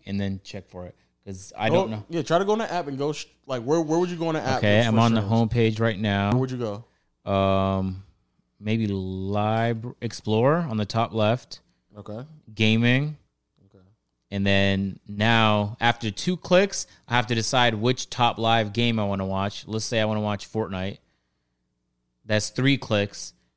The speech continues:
Speaker 1: And now it's gonna give me the content creators under that category.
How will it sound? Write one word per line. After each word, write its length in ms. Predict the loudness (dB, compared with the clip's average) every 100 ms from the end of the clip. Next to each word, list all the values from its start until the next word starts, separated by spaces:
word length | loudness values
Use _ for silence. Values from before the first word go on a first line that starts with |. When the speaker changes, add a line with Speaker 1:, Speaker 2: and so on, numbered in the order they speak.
| -6
Speaker 1:
And 180 | -2 2
now 240 | 4 4
it's 120 | 2 2
gonna 180 | 2
give 180 | 4 2
me 140 | 2 0
the 80 |
content 420 | 0 -2 -2 -2 -4
creators 300 | -2 -2 -2
under 140 | -4
that 160 | -4 -4
category. 440 | -2 -2 -2 -4